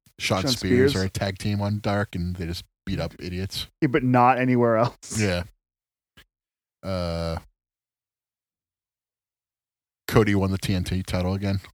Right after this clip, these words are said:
Speaker 2: I think we talked about that last week.
Speaker 1: Well, he defended it this week.
Speaker 2: Oh, he did?
Speaker 1: To, uh, m-, they tried to do, uh, a Lambert versus Rhodes f-,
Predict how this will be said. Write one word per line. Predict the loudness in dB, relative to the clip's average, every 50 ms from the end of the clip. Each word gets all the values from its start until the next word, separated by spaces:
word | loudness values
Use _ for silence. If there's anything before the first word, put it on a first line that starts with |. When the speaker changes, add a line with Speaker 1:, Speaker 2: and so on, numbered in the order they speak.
| _ _ _ _ _ _ _ _ _ _ _ _ _ _ _ _ _ _ -6
Speaker 2:
I | -4 -2
think | -2 0 0 0
we | 0
talked | 2 2 2 2 2
about | 2 0 2
that | 2 2 2
last | 2 2 2 0 -2 -4
week. | -8 -8 -8 -10 -14 -20 _ _ _ _ -2
Speaker 1:
Well, | 0 0
he | 0
defended | -2 -4 -4 -2 -2 -2 -2 -4 -6
it | -6 -4
this | -4 -4 -4 -2
week. | -4 -4 -6 -8 -14 -20 -20 _ _ _ 6
Speaker 2:
Oh, | 8 8
he | 8 6
did? | 6 6 6 6 6 4 2 -6 -10 -8
Speaker 1:
To, | -6 -4 -2 -2 -2
uh, | -2 -4 -4 -4 -4 -4
m-, | -2 -2 -2 -2 -4 -8 _ _ _ _ _ _ _ _ _ _ _ _ -20 -20 -20 _ _ _ _ _ _ _ _ _ _ _
they | 0 0
tried | 2 4 4 4 4 2
to | 0 -2
do, | 0 2 4 4 4
uh, | 4 4 2 2 2 0 0 -2 -4 -6 -10 -14 -20 -20 _ _ _ -4
a | -2 -2 -2
Lambert | -2 -2 -2 0 0 0 0 2 2 0 0 -2 _ _ _ _ _ _ _ _ _ _ -8
versus | -2 -2 0 0 0 -2 -4 -4 -4 -4 -2
Rhodes | -2 0 2 2 2 0 0 -2 -2 -4 -4 -4
f-, | -4 -6 -14